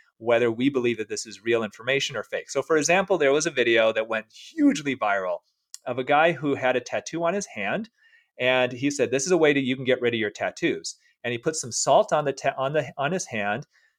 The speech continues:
Then he puts, I think it was olive oil on it. And he said, "Just rub the oil and, in this, and the salt into your hand. You do that, like, three times a day and your tattoo will be gone within, like, a week or something," which is totally not true. Like,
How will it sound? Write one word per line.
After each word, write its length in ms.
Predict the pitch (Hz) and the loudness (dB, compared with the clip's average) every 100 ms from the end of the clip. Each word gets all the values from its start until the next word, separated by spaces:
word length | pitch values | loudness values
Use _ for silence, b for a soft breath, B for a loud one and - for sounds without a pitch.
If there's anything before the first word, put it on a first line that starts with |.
| - | -8
Then 120 | 131 | -6
he 100 | 143 | -4
puts, 420 | 143 170 165 - - | 0 0 0 -6 -8
I 20 | |
think 140 | 175 170 | -6 -4
it 40 | |
was 100 | 139 127 | -4 0
olive 320 | 139 202 139 | 4 4 4
oil 260 | 120 110 | 2 2
on 180 | 98 98 | 0 -2
it. 200 | 113 160 - | -6 -8 -12
And 100 | 120 | -10
he 60 | |
said, 200 | 117 120 | -6 -4
"Just 160 | 120 - | -4 -4
rub 260 | 110 151 170 | 4 4 6
the 120 | 180 | 4
oil 340 | 143 151 147 | 4 4 2
and, 220 | 123 127 139 | -2 -10 -8
in 220 | 139 135 | -8 -4
this, 200 | 127 - | -6 -6
and 160 | 147 147 | -6 -4
the 60 | 139 | -2
salt 340 | - 123 - | 2 2 0
into 200 | 139 143 | -8 -2
your 140 | 143 120 | 0 0
hand. 420 | 117 104 123 - b b - | -2 -4 -4 -8 b b -8
You 120 | 123 | -6
do 180 | 143 151 | -2 2
that, 260 | 147 139 | 4 4
like, 220 | 127 110 - | 2 -6 -4
three 180 | 151 | -4
times 340 | 170 151 143 135 | -2 0 0 -2
a 40 | |
day 380 | 123 117 127 139 | 0 2 2 0
and 220 | 135 113 113 | -6 -8 -6
your 160 | 104 _ _ - | -8 _ _ -2
tattoo 340 | 139 127 143 | 0 0 -2
will 100 | 131 | -2
be 120 | 117 | -2
gone 320 | 113 113 117 | -2 -2 0
within, 380 | 113 - 107 104 | -4 -6 -8 -6
like, 260 | 98 92 - _ - | -6 -6 -8 _ -8
a 80 | 110 | -6
week 280 | 107 101 | -6 -8
or 80 | 95 | -8
something," 460 | - 85 - 80 _ _ _ _ | -8 -10 -18 -20 _ _ _ _
which 160 | 190 233 | -2 0
is 160 | 208 - | 0 -4
totally 580 | - - 285 262 196 151 | -4 10 10 10 6 6
not 240 | 127 104 | 2 2
true. 280 | - 87 90 | -2 -4 -2
Like, 240 | 120 110 | -2 -2